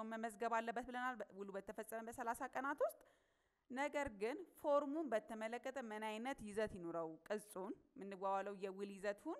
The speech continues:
ፎርሙን በተመለከተ ምን ምን ይያዝ የሚለውን በተመለከተ በአንቀጽ አምስት ላይ፣ እ፣ ፎርም የሚያዘጋጅ መሆኑን ያስቀምጥልናል። እ፣ በአንቀጽ ስድስት ላይ እንዲሁ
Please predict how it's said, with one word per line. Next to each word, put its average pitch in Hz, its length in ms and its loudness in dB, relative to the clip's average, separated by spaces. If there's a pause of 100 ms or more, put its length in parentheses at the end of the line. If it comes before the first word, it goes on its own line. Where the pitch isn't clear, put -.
ፎርሙን 214 460 0
በተመለከተ 196 680 -2 (640)
ምን 285 400 -2
ምን 269 320 -2
ይያዝ 208 460 2
የሚለውን 208 460 -2
በተመለከተ 196 680 -6
በአንቀጽ 190 400 -4
አምስት 185 380 -6
ላይ፣ 220 160 0 (500)
እ፣ 190 120 -6 (480)
ፎርም 226 280 -2
የሚያዘጋጅ 214 560 0
መሆኑን 214 300 -6 (460)
ያስቀምጥልናል። 208 1000 0 (520)
እ፣ 208 140 -4 (360)
በአንቀጽ 240 420 0
ስድስት 233 280 -8
ላይ 226 120 0
እንዲሁ 226 240 -4